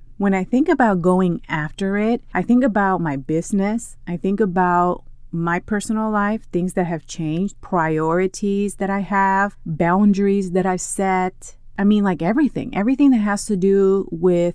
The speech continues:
what we do on the day-to-day basis, I feel like, oh, I am so aligned. And I'm sorry if you're not in this place, but I promise you, we're gonna help you get there.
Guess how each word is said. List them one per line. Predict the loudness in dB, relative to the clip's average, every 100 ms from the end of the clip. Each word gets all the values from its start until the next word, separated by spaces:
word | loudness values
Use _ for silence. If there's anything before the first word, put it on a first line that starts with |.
| -6 -14
what | -4 0 0
we | 0 -2
do | 2 4 6 4
on | -2 -2
the | -4
day-to-day | -4 -2 0 2 0 0 0 0
basis, | -4 -4 -4 -4 -2 -2 -4 -4
I | -4 -4
feel | 0 0 2
like, | 2 0 0 -4 -18 -6
oh, | -4 -4 -6 -6
I | -2
am | 0 0
so | -4 -6 -2 0 0 -2
aligned. | -4 -4 -4 -2 -4 -4 -6 -10 -14 -8
And | -4
I'm | -4
sorry | -4 -2 0 0
if | 0
you're | -2 -2
not | -2
in | -4 -4
this | -8
place, | -6 -4 -4 -4
but | -6
I | -6
promise | -4 -4 -4 -2
you, | 0 0
we're | 0 2 4 4
gonna | 4 4
help | 4 2 2
you | 2
get | 2 0
there. | -4 -10